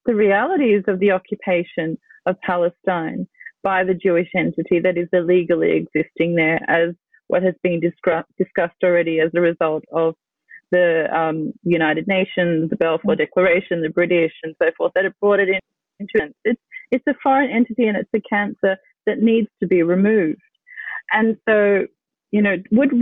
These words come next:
would any other civilization expect other than a military response? For example, with Britain, when Falkland, Falkland Islands was occupied, they responded militarily.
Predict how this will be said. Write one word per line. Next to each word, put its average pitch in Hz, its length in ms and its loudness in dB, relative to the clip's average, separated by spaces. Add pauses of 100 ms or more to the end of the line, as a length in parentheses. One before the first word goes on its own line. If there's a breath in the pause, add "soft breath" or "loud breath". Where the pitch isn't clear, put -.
would 294 220 2
any 294 340 2
other 226 540 2 (180)
civilization 185 840 0
expect - 480 -4
other 247 420 0
than 196 160 -2
a 180 60 0
military 175 540 2
response? - 440 -4
For 220 80 -2
example, 240 560 -2 (360 soft breath)
with 226 180 0
Britain, 254 400 0
when 220 300 0 (280 loud breath)
Falkland, 269 640 0 (140)
Falkland 269 340 -2
Islands 233 420 2
was 202 140 0
occupied, - 720 -4 (320 loud breath)
they 311 80 -2
responded 320 560 0
militarily. 254 960 0